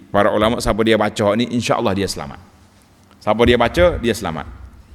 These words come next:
Ada satu lagi bacaan, tapi bacaan ni menjadi khilaf para ulama Islam tentang kesahihannya.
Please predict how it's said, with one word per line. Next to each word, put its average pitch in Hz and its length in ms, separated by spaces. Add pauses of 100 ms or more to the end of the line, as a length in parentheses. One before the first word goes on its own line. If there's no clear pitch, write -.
(280)
Ada 170 240
satu 160 160
lagi 143 240
bacaan, 131 480
tapi 147 160
bacaan 135 400
ni 143 240 (320)
menjadi 127 560
khilaf 123 480
para 107 320
ulama 110 320
Islam 135 480 (400)
tentang 131 720 (560)
kesahihannya. 120 800